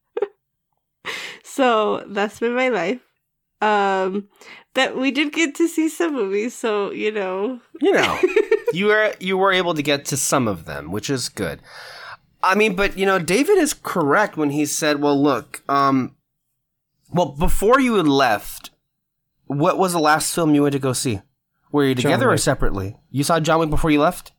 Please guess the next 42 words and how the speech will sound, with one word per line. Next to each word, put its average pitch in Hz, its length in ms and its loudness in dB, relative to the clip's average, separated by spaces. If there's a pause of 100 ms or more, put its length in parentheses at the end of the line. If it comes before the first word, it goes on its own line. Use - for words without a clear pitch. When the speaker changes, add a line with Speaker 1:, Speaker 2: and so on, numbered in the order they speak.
(400)
Speaker 3:
Oh, 160 200 2
no, 127 180 0
that 139 140 0
was 147 120 2
the 139 60 2
one 135 80 0
that 131 80 2
we 120 80 0
were 117 80 0
supposed 151 640 -4
to, 107 360 -6
like, 98 280 -10 (140)
wa-, 127 360 -6
that - 140 -8
we 120 60 0
wanted 113 240 -4
to - 60 -16
see, 113 240 -4
but, 104 460 -8
uh, 101 260 -10 (1080)
Speaker 1:
Well, 254 220 2
first 330 260 -2
of 277 60 0
all, 214 120 4
he 262 180 0
went 262 160 0
to 247 80 -2
go 208 100 2
see 214 120 -2
it 185 60 -2
without 180 240 -6
me, 185 180 -2
without 190 280 -4
telling 170 260 -6
me. 208 240 -6 (340)
Speaker 2:
Oh, 139 1040 -4
I 113 120 -4
see. 107 520 -6 (140)
Wow. 113 800 -2
Speaker 1:
And 208 420 0 (280)
so, - 200 -6
yeah. 208 400 -2